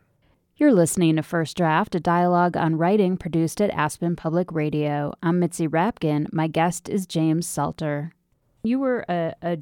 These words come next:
Jew in, in the military. Did you ever feel like an outsider because of that or anything else in your life?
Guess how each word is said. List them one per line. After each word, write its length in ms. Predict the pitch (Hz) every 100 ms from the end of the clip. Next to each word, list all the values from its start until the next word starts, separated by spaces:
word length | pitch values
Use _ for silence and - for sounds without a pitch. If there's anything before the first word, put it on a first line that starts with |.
| -
Jew 420 | 175 190 170 170 -
in, 220 | 175 170
in 160 | 170
the 80 | 175
military. 800 | 170 180 180 - 165 160 160 -
Did 140 | - 196
you 80 | 240
ever 180 | 285
feel 480 | 269 226 208 208 208 _ -
like 280 | 180 175 -
an 100 | 175
outsider 600 | 170 175 185 170 180 190
because 300 | 175 170 165
of 100 | 160
that 320 | 170 170 175
or 100 | 170
anything 360 | 165 175 175 165
else 240 | 165 165
in 180 | - 175
your 120 | 170
life? 380 | 165 165 175 180